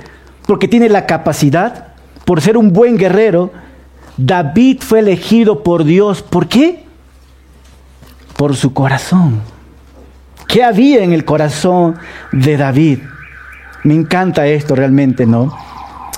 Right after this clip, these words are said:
Saúl fue un rey conforme al corazón de la gente, pero David fue un rey conforme al corazón de Dios. Y la pregunta es, "Pastor,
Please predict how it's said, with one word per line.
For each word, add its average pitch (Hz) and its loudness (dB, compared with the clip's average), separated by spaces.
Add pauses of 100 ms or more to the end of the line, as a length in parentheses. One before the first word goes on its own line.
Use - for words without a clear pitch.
(220)
Saúl 220 0
fue 247 2 (600)
un 233 4
rey 233 2
conforme 196 0
al 185 -2
corazón 170 -2
de 160 0
la 143 0
gente, 139 -2 (1160)
pero 135 -2
David 139 0
fue 175 0
un 175 0
rey 170 0
conforme 143 -2
al 131 -6
corazón 143 -2
de 127 0
Dios. 139 0
Y 151 2
la 151 -2
pregunta 190 2
es, 196 0
"Pastor, 185 -2